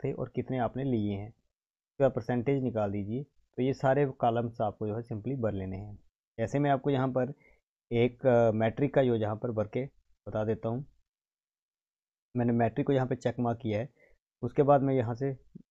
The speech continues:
अ, सिलेक्ट कर लूँगा कौन सा बोर्ड था, तो जेके बोस था। उसके बाद बोर्ड यूनिवर्सिटी नेम अपने आप यहाँ पर जेके बोस आ जाता है। फिर मैक्सिमम मार्क्स कितने थे टेंथ में, तो वो आपको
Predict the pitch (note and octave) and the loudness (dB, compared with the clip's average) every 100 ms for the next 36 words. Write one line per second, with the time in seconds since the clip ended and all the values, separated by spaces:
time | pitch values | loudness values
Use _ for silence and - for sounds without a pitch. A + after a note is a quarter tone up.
0 | - G#2+ - A2+ A2+ C3+ B2 B2 B2+ A#2 | -8 -8 -4 -2 -2 0 2 2 0 -2
1 | A2+ B2+ G#2 G2+ G2+ B2 - A2+ G#2 G2+ | -2 -2 0 -2 -4 -8 -8 -8 -6 -4
2 | A#2+ A#2+ A#2+ - B2+ - _ _ _ _ | -2 -2 -4 -4 -10 -10 _ _ _ _
3 | _ - - A#2+ B2+ C3 - _ _ _ | _ -14 -4 0 0 -2 -16 _ _ _
4 | - G2+ B2 C3+ C#3 C3+ C#3 C#3 C3+ A#2+ | -8 2 4 4 2 2 0 0 0 -2
5 | A#2 A2+ A2 A2 A2 G#2+ G#2 G#2+ A#2+ A#2 | -2 -2 -2 -2 -4 -4 -2 -2 -2 -2
6 | A2 A2+ A2+ B2+ D3 _ _ _ B2 A2+ | -2 -2 -4 -6 -8 _ _ _ -4 0
7 | A2+ - D3+ D#3 D3+ C3 - - C3 C#3+ | 0 -2 0 0 2 -2 -4 -6 -2 0
8 | A#2+ A2 A2+ A#2 A2+ A#2 G#2+ - - - | 0 -2 0 -2 -2 -2 -4 -8 -20 -20
9 | _ _ A2+ A2 C3 A#2+ | _ _ -2 4 6 4